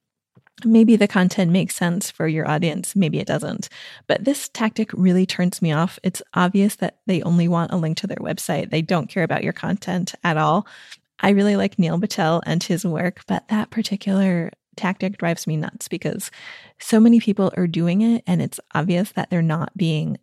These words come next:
genuine. In fact, here is a message that I got today. "Dear Postcard Academy," didn't even use my name. It was just, uh, the name of my website. And it looks like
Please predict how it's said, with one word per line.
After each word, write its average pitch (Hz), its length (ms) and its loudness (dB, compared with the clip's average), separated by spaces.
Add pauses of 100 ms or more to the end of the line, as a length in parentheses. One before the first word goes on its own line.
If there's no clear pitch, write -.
genuine. - 580 -4 (720)
In 185 120 2
fact, - 240 -2
here 214 280 -2
is 175 420 0
a 170 120 2
message 160 400 -4
that - 120 -6
I 160 60 0
got - 240 -6
today. 185 460 0 (520)
"Dear 277 360 0
Postcard - 440 -2
Academy," - 640 -4 (240)
didn't 208 220 4
even 180 200 0
use 160 200 -2
my 175 140 -4
name. 156 400 -2
It - 180 -6
was 165 300 -6
just, - 600 -8
uh, 180 400 -4 (260)
the 185 80 0
name 170 240 2
of - 140 -10
my 175 120 -2
website. - 420 -4
And 170 100 0
it 208 100 -2
looks 240 260 -4
like 160 280 -2